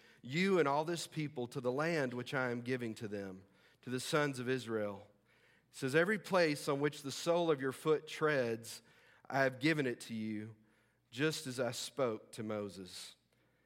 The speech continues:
And the story there for us is, is very, very familiar and also very clear. You remember the children of Israel that had left. They'd been in, uh, slaves, had grown up for generations as slaves. God brings them out of captivity,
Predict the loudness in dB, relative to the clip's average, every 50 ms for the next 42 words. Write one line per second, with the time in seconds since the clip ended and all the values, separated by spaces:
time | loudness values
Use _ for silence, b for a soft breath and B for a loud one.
0 | _ _ _ _ _ _ _ _ _ _ _ -6 -6 -4 -4 0 4 4 6 6
1 | 6 6 6 6 4 4 4 4 4 4 6 4 2 0 -4 -6 -6 -6 -8 -6
2 | -4 -4 -4 -2 2 4 4 4 4 4 4 2 0 0 -4 -8 b b b b
3 | b b b b 2 4 6 6 6 4 2 -2 0 2 4 4 4 4 4 4
4 | 4 2 2 0 0 0 0 2 4 4 4 4 2 0 -2 -2 0 2 4 4
5 | 4 4 2 2 2 2 2 2 4 4 2 2 0 0 2 2 2 2 4 2
6 | 2 2 2 2 2 2 2 2 4 4 2 2 2 0 0 2 4 4 4 4
7 | 2 -2 -6 -16 -20 B B B B B B B 0 2 2 2 2 4 4 4
8 | 2 0 0 -2 -2 0 0 -2 -4 -6 -6 -2 2 4 4 6 4 4 2 -2
9 | -2 0 2 2 4 4 4 2 2 0 -6 -4 -2 0 0 2 4 4 4 2
10 | 2 0 -2 -4 -4 -4 -4 -4 -6 -6 -6 -4 0 2 4 4 4 4 2 0
11 | -2 -6 -14 B B B B B B 6 6 6 6 4 2 0 2 2 2 0
12 | 0 2 2 2 4 6 4 4 4 2 0 2 2 2 2 2 -2 0 2 2
13 | 4 2 2 0 0 -2 -2 -6